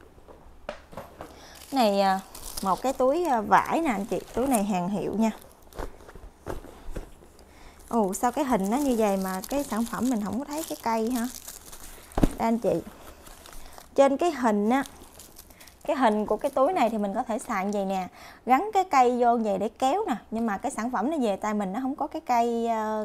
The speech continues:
kéo nha. Nó chỉ có xách được như vậy thôi. Còn cái cây kéo để em coi họ có dấu dấu gì bên trong không. Không thấy nè anh chị. Tức là em nghĩ là nó sẽ có một cái cây rời á,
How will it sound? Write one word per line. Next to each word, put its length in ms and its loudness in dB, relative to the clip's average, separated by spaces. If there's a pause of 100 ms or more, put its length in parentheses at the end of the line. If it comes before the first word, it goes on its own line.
(120)
kéo 200 -2
nha. 180 -2 (640)
Nó 100 -6
chỉ 80 -2
có 100 -4
xách 260 -2
được 180 -2
như 60 -2
vậy 140 -2
thôi. 280 -4
Còn 160 -6
cái 180 -2
cây 140 -2
kéo 240 -4
để 80 -2
em 120 -4
coi 180 -4
họ 240 -10
có 160 -4 (140)
dấu 180 -4
dấu 280 -4
gì 100 -2
bên 180 -4
trong 240 -6
không. 140 -6 (840)
Không 160 -8
thấy 300 -6
nè 80 -4
anh 140 -6
chị. 200 -4 (1040)
Tức 160 -4
là 320 4
em 220 0
nghĩ 160 4
là 100 4
nó 140 4
sẽ 120 -2
có 180 2
một 140 0
cái 100 -4
cây 260 2
rời 400 2
á, 80 -4